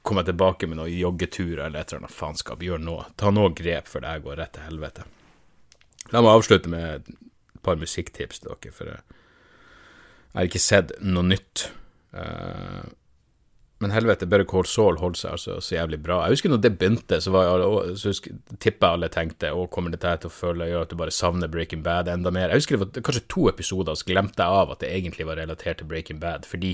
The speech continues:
det er så jævla annerledes. Eh, og på mange måter, jeg vil nesten si bedre. Kanskje jeg tar hardt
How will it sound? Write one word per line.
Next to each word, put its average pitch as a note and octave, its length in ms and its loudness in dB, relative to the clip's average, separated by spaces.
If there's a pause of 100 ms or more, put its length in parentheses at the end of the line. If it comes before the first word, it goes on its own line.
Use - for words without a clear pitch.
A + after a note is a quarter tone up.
det F2 100 2
er E2 60 -2
så E2+ 140 -2
jævla E2 200 -4 (540)
annerledes. F2+ 640 6 (1600)
Eh, F2 640 2
og A#2 220 2
på - 100 4
mange A2 160 8
måter, F2 480 4 (720)
jeg C#3+ 240 2
vil - 100 -2 (220)
nesten E2+ 240 -2
si F#2 160 -2
bedre. - 480 4 (1200)
Kanskje G2 240 2
jeg G2 80 -4
tar G2+ 160 4
hardt - 180 4